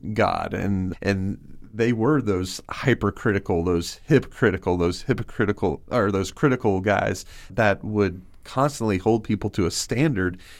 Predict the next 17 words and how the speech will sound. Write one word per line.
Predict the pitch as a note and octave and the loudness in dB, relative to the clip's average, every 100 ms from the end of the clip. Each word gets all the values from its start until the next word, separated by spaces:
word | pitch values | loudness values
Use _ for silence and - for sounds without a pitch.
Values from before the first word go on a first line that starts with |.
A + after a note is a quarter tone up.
| - | -10
that, | A2+ G#2+ G2+ - - - - | -2 2 2 -2 -8 -12 -12
that | A2 F2 | -8 0
was | G#2 G2 G#2 | 2 2 2
never | A#2+ B2+ G2 | 0 4 2
intended | F2+ - G#3 C4 E2 | 0 -2 0 0 0
to. | - D#2 - - - - - | 0 0 -2 -10 -20 -20 -4
And | B2 | 0
yet | A#2 G#2 D2 - - - | 2 2 0 -10 -20 -20
Christ | - - F3 F#3 - - - - - - - - - - - - | -6 0 2 0 -6 -10 -14 -20 -20 -20 -20 -20 -20 -20 -16 -6
ministered | A2 G2 F#2+ - G#2 E2+ - | 2 4 4 2 2 2 0
to | G2+ | -2
people | - G2 - F2 A2+ - - - | 0 -2 0 0 0 -2 -20 -4
by | G2+ F#2+ | 0 2
loving | G2+ C3+ - - | 4 2 0 -6
them. | - - - | -6 -8 -4
He | G#2 | 0
didn't, | G2+ - G2 G2 | 2 0 -2 -4